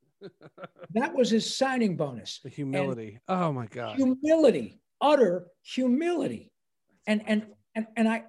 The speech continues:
Speaker 2: I saw it time and time and time again. I saw Gordy miss half a dozen planes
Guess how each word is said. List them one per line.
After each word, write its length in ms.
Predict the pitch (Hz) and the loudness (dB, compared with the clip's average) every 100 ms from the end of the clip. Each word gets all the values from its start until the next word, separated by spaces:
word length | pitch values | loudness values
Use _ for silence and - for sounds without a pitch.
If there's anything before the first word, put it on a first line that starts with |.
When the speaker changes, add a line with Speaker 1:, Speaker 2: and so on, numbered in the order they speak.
| _ | _
Speaker 2:
I 60 | 208 | -4
saw 280 | - 233 | -2 0
it 100 | 220 - | -2 -4
time 500 | - - 226 233 262 269 _ _ - | -12 -6 -4 -4 -6 -12 _ _ -14
and 200 | 143 127 | -12 -12
time 500 | - 214 214 233 240 _ | -12 -8 -6 -6 -8 _
and 240 | 143 127 120 | -18 -18 -18
time 400 | - 202 214 226 | -14 -10 -6 -6
again. 420 | 208 180 170 120 - _ | -6 -6 -8 -10 -18 _
I 80 | 202 | -8
saw 240 | - 226 | -4 -4
Gordy 360 | 180 190 202 202 | -4 -4 -2 -2
miss 280 | 170 151 - | -4 -6 -8
half 340 | - 220 226 | -12 -12 -10
a 60 | 226 | -8
dozen 400 | 214 202 196 175 | -4 -4 -6 -8
planes 680 | - 185 147 110 98 - | -10 -10 -10 -12 -16 -18